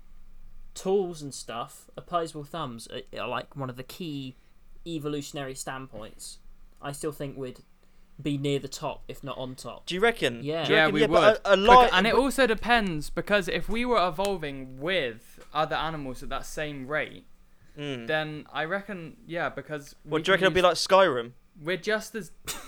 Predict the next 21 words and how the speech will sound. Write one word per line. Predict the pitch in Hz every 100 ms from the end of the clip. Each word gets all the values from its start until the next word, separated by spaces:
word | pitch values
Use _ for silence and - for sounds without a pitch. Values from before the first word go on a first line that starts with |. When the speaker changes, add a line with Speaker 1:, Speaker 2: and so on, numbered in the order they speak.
| 147
Speaker 3:
we | 196 220 202 - - -
Speaker 2:
<laughs> | - -
Do | - - - -
you |
reckon | - 180
the | 165
whole | 185 175
world | 165
would | 165
be |
like | 160
Skyrim? | - 180 175 139 120 -
Speaker 1:
<laughs> | - - - - - - - -
What? | 208
Speaker 3:
Maybe. | 180 110 -
Speaker 1:
There'd | 143
be | -
dragons | - 156 - 135 127
and | 147
Speaker 3:
Who | 147
Speaker 1:
stuff. | 170